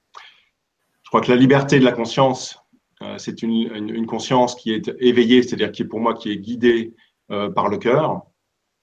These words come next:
Et ça, c'est un mouvement physique, hein, je, je pense que je, je l'expliquerai un petit peu après. Et, euh,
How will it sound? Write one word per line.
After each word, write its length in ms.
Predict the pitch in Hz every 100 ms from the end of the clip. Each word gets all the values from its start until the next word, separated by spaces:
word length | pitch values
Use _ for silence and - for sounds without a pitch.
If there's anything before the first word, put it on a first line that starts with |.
| _
Et 40 | -
ça, 140 | 127
c'est 120 | 123
un 40 | 110
mouvement 360 | 107 110 107
physique, 440 | 101 110 107 147 -
hein, 120 | 95 110
je, 120 | 104 95 92
je 100 | 98
pense 200 | 104 -
que 80 |
je, 160 | 98 95
je 100 | 90
l'expliquerai 480 | 101 92 - 92 104
un 80 | 98
petit 120 | 95
peu 120 | 95
après. 340 | 92 - 151 175 - _ _ - - _ -
Et, 260 | 117 131
euh, 680 | 120 110 104 104 104 101 104